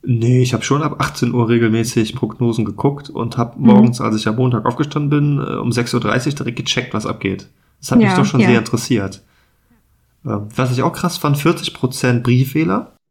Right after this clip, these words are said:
Speaker 1: Ich hab auch selber, selber, selber Briefwahl gemacht.
Speaker 2: Mhm. Und übrigens, das war eine Wahl der älteren Bevölkerung. Es gab, glaub ich, nur fünfzehn Prozent unter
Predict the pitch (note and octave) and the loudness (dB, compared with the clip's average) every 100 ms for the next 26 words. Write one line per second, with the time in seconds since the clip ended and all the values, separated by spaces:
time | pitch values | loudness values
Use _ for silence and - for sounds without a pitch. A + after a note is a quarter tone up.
0 | - A2+ A2 A2+ B2+ C3+ C#3 D3 D3 - | -6 -2 -2 0 0 0 0 0 -2 -2
1 | C#3 - - - C3 C#3 C#3+ D3 C#3+ C#3+ | -2 -2 -6 -6 -4 -2 -2 -2 0 0
2 | D3 - - _ _ _ - G3+ G3 A#3+ | -2 -6 -20 _ _ _ 4 6 6 2
3 | - _ _ - _ - G3+ G3 G3+ F#3+ | -6 _ _ -18 _ 0 2 4 4 4
4 | F#3+ F#3+ F#3+ F3+ F3 F3 F3 F3 E3+ F3 | 4 2 0 0 2 2 2 2 0 0
5 | - E3 D#3+ - - F3+ F#3 F#3 E3+ E3 | 0 0 0 -2 0 2 2 2 4 4
6 | E3+ E3 E3 F3 E3+ E3 F3+ - G3 - | 4 2 2 2 4 6 4 2 -2 2
7 | E3+ E3 - E3 E3+ F3+ - - G3+ G3+ | -2 -2 0 2 4 2 2 4 4 4
8 | G#3 F#3 F#3+ F3+ - F3+ F#3+ - - F3+ | 4 4 4 2 4 6 6 4 2 4
9 | F3+ G#3 F3 F3 F#3+ | 6 4 2 2 -2